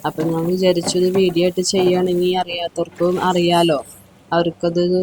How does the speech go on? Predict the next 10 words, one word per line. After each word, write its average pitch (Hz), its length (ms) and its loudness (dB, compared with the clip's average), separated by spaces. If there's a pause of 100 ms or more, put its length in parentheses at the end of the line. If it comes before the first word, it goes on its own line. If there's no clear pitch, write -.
(160)
നോക്കിയിട്ട് 185 580 0
ചെയ്യാൻ 190 400 2
പറ്റൂലോ 180 520 2
എന്ന് 190 140 2
വിചാരിച്ചിട്ടാണ് 185 580 0
നമ്മളിത് 180 300 0
വീഡിയോ 175 300 0
ആയി 170 80 2
ചെയ്തത് 160 440 -2
കേട്ടോ. 147 280 -2